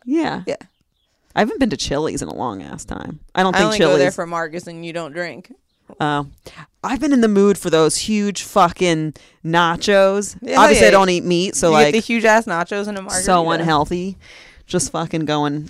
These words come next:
Speaker 1: going
Speaker 2: Oh,
Speaker 1: at
Speaker 2: that's
Speaker 1: it.
Speaker 2: something I think you'll appreciate. I don't drink anymore.
Speaker 1: Really?
Speaker 2: Yeah, because I think I was fronting for a long time. Like,
Speaker 1: I
Speaker 2: I
Speaker 1: felt like
Speaker 2: liked
Speaker 1: I was
Speaker 2: it.
Speaker 1: on The View the way to, "Really?
Speaker 2: Yes, go on.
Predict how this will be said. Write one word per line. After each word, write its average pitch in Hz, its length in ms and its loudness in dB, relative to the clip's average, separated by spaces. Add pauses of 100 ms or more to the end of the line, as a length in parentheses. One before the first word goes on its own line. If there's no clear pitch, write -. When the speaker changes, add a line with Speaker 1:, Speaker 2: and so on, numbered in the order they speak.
Speaker 1:
going 156 180 0
Speaker 2:
Oh, - 40 6
Speaker 1:
at 285 200 6
Speaker 2:
that's - 160 0
Speaker 1:
it. - 40 -8
Speaker 2:
something 247 260 -6
I 180 60 -4
think 175 220 -10
you'll 160 120 -4
appreciate. 170 640 -6 (320)
I 202 100 4
don't 240 200 2
drink 196 260 -8
anymore. 151 460 -16 (200)
Speaker 1:
Really? 254 520 2 (220)
Speaker 2:
Yeah, 349 500 0 (100)
because 320 140 -8
I 370 60 -4
think 392 120 -6
I 427 40 -2
was 415 120 -4
fronting 214 500 -4
for 165 180 -10
a 147 80 -8
long 151 280 -10
time. 165 260 -10
Like, 160 140 -6
Speaker 1:
I 170 60 -2
Speaker 2:
I 165 40 -4
Speaker 1:
felt 262 100 2
like 262 140 0
Speaker 2:
liked 277 80 0
Speaker 1:
I 247 40 2
was 214 100 0
Speaker 2:
it. 208 40 4
Speaker 1:
on 190 100 2
The 180 80 0
View 160 220 -4
the 156 80 -2
way 151 120 0
to, 139 100 -4 (160)
"Really? 381 600 6
Speaker 2:
Yes, 339 600 2
go 349 120 2
on. 415 120 6